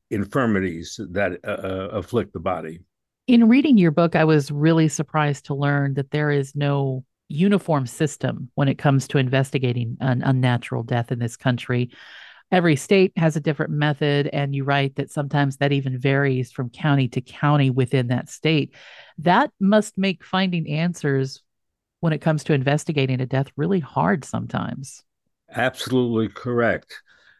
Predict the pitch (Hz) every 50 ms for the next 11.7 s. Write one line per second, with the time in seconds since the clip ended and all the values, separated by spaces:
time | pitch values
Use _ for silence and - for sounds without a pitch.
0 | _ _ _ _ _ - - - - 160 170 175 165 - 147 117 131 139 131 123
1 | 120 - - 147 147 127 - - 107 98 98 95 98 101 90 - - - - 143
2 | 135 123 120 120 117 113 113 104 95 98 104 98 87 120 127 113 - - 113 101
3 | 107 110 101 - - 104 90 113 113 113 107 92 - - 107 95 90 92 90 _
4 | _ _ - - 113 107 107 110 101 98 87 - - - 117 101 101 107 104 101
5 | 104 107 101 - - _ _ _ _ - - - - 104 85 - 139 - - -
6 | 135 123 110 104 107 107 104 90 85 - - - - - - - - 110 104 -
7 | - 120 98 95 90 - 123 113 110 110 110 110 107 104 104 98 98 113 113 107
8 | 110 104 104 - - - - 120 110 98 - - - 131 123 120 113 110 113 113
9 | 92 - 104 107 95 - 107 107 95 - - - - 120 120 110 107 101 107 95
10 | - - _ - 123 127 127 113 - - 120 117 107 104 98 82 85 104 110 107
11 | 107 92 87 95 78 82 98 85 80 87 104 98 -